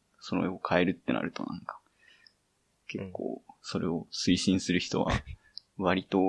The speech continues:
Speaker 1: 頑張って推進しなきゃいけないみたいなところも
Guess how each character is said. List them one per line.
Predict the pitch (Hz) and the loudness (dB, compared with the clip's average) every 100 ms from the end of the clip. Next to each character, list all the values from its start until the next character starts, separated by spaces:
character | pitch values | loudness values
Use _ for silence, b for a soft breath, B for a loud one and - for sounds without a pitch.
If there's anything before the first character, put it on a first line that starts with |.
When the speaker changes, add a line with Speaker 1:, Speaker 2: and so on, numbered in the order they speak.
| 92 | 4
Speaker 1:
頑 | 90 92 | 4 4
張 | 87 | 2
っ | |
て | - | 0
推 | - 80 | -8 -4
進 | 73 | -2
し | 69 | -2
な | 69 | -2
き | - | -2
ゃ | |
い | 71 | -2
け | 71 | 0
な | |
い | 62 | 0
み | 76 | 0
た | - | -2
い | |
な | - | -4
と | - | -2
こ | 104 | 2
ろ | 104 | 2
も | 92 | 2